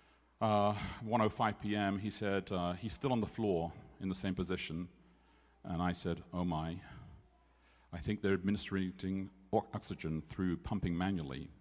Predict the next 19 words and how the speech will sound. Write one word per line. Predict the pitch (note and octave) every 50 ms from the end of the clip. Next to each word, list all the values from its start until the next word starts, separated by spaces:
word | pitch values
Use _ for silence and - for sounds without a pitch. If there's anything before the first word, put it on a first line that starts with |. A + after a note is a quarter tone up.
| - _ - -
I | F2
hear | E2 A2 G#2
a | F#2+ F#2
constant | - - A#2 G#2+ - - E2 - -
pumping | - - B2 B2 A#2+ - F#2 E2+
sound | - - D#2+ D#2 E2+ E2+
in | D#2+ D#2+
the | D#2
background," | - G#2 G2 F2+ - - D#2 D2 C#2+ C#2+ D2+ E2
and | D#2+ F2+
I | F#2+ F2+ - - - - - - - -
asked | G2+ G2+ G#2 G2 - -
if | G2+ -
it | G2
was | E2+ F2+ E2
a | F#2 E2+
monitor | E2+ F#2 F2+ F#2 F#2+ F#2+ F#2 - D#2 -
cuff. | - - D#2 B1+ D#2 - - - - - - _ _ _ _ _ _ _ - - - - - - - - _ - - _ _ _ -
Um, | F2 E2+ E2 D#2+ E2 D#2+ D#2